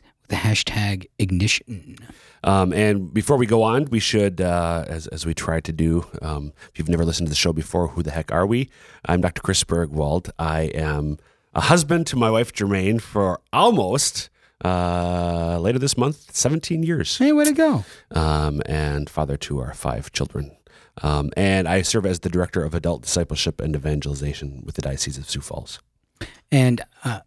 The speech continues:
Speaker 1: Father, I'm Father Andrew Dickinson, and I'm the pastor of Saint Paul's Parish in White, as well as the director of Pius the Twelfth Newman Center,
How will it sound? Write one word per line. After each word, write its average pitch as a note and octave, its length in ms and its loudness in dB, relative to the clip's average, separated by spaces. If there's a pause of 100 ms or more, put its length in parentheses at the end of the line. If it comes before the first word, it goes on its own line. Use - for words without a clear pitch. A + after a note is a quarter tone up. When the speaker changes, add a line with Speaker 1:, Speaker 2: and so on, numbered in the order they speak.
(180)
Speaker 1:
Father, B2+ 320 2
I'm B2+ 100 4
Father A2+ 320 2
Andrew G#2+ 220 0
Dickinson, G#2+ 680 0
and A2 220 0
I'm A2+ 260 4
the G2+ 220 0
pastor D3 640 0
of A#2 160 0
Saint B2 260 2
Paul's A#2+ 380 2
Parish A2 360 0
in G2+ 140 -2
White, F3 320 2 (420)
as A2+ 200 6
well A#2 200 4
as A2+ 120 2
the G#2 380 2
director C3 540 2
of A2 300 -4
Pius B2+ 380 2
the C3 80 0
Twelfth A2+ 260 -2
Newman D#3 300 4
Center, D3 480 2